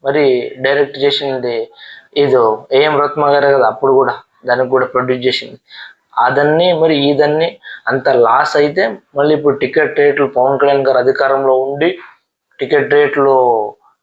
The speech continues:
చాలా ఎక్కువ చేసుకునే కసి ఇప్పుడు ప్రజల్ని ఒక మోసం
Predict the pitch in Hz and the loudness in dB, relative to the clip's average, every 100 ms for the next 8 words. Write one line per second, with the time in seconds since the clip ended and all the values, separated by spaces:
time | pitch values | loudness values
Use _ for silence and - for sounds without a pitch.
0 | - 131 139 131 127 - 151 139 139 - | -4 -2 0 0 0 -2 -2 2 2 2
1 | 147 139 151 151 - 262 - _ _ _ | 0 0 -2 -4 -4 -6 -10 _ _ _
2 | - 143 151 139 131 120 - 131 131 147 | -10 -6 -2 2 2 0 -2 -2 0 2
3 | 143 131 120 110 120 _ _ _ _ _ | 2 0 -2 -6 -12 _ _ _ _ _
4 | 135 131 120 113 113 - _ _ _ _ | -2 0 0 0 -4 -10 _ _ _ _
5 | _ _ 143 156 139 | _ _ -2 -2 0